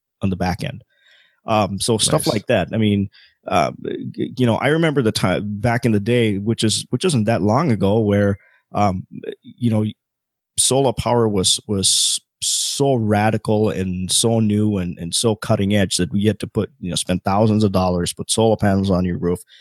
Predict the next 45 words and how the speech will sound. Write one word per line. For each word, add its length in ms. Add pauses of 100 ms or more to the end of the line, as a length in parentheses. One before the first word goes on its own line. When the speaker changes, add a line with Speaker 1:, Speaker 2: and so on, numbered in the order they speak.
(240)
Speaker 1:
put 100
a 40
set 160
of 100
batteries 440
in 80
your 100
utility 480
room, 300 (380)
and 160
then, 400
you 100
know, 140
put 320
a, 220
a, 160 (120)
a, 220
a 60
switch 680
that 160
would 120
actually, 680
uh, 60 (340)
feed 360
it 100
back. 260
And 180
it's, 360
it 120
was 160
a 60
mess. 540
And 140
then 220
Speaker 2:
<laughs> 80
Speaker 1:
the, 380 (200)
the, 80
just 300
the 120 (120)
cost 520
of 160
getting 320
that 200
system 480 (100)
outweighed, 560